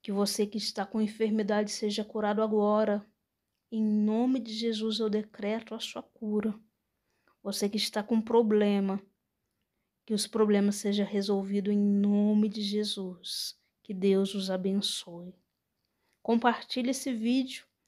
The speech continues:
em nome de Jesus e deixe o seu like. Forte abraço.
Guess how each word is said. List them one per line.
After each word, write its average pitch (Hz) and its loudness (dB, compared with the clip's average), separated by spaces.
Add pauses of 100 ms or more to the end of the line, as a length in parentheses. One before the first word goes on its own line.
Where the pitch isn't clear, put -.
(240)
em 214 2
nome 208 4
de 202 -2
Jesus 208 0
e 226 -2
deixe 202 2
o - -2
seu 214 2
like. 190 -4 (400)
Forte 196 -4
abraço. - -4